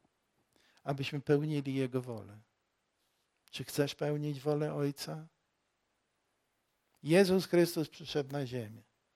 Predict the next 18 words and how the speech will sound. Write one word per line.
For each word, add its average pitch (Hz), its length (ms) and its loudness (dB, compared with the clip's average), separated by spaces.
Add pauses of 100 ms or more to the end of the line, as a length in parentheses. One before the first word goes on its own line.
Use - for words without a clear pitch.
(420)
aby 147 240 0
pełnić 151 480 2
wolę 139 260 2
Ojca. 113 460 -6 (920)
A 139 100 -4
ty? 156 280 -2 (1120)
Ja? 143 340 -4 (960)
Chcemy 139 380 -2
pełni-, 139 380 -2
pełnić 139 460 0
wolę 135 280 -2
Ojca? 156 520 -6 (1900)
Jeśli 165 300 4
gdzieś 160 360 4
w 143 80 -6
bok 175 320 6
odchodzimy, 110 760 -4 (160)
zawróćmy. 131 800 -2